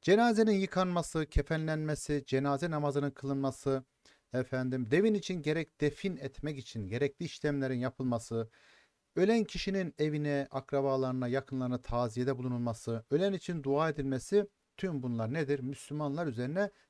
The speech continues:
farz-ı kifayedir. Farz-ı kifaye nedir? Müslümanların bir kısmı bunu yerine getirirse diğerlerinden sorumluluk kalkar. Ama hiç kimse yapmazsa, herkes sorumlu olur ki Müslüman toplumunda, Müslüman Türk halkında böyle bir şey olmaz zaten.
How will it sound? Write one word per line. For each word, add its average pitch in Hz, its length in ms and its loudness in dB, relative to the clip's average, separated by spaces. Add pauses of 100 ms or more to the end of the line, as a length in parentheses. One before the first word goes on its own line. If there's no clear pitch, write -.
(100)
farz-ı 151 360 -2
kifayedir. 127 680 -2 (460)
Farz-ı 214 280 4
kifaye 180 380 0
nedir? 180 280 2 (340)
Müslümanların 143 640 0
bir 170 120 -2
kısmı 139 320 -4
bunu 143 120 -2
yerine 120 260 -2
getirirse 151 560 -4
diğerlerinden 110 560 -2
sorumluluk 143 540 -2
kalkar. 104 460 -4
Ama 127 200 -6
hiç 156 180 -8
kimse 135 260 -6
yapmazsa, 110 680 -4 (220)
herkes 123 440 -4
sorumlu 104 440 -6
olur 151 220 -6
ki 143 260 -2 (300)
Müslüman 113 420 -6
toplumunda, 113 560 -4
Müslüman 110 420 -6
Türk - 280 -8
halkında 123 400 -6
böyle 104 180 -2
bir - 60 -14
şey 190 180 -2
olmaz 107 380 0
zaten. 85 360 -8